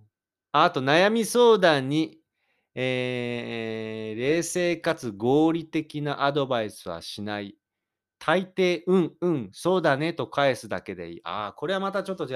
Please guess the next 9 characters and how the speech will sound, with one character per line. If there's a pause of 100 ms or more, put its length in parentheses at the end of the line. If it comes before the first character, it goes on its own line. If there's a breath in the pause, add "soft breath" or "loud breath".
う
ね。 (1300)
悩
み
相
談
さ
れ
て、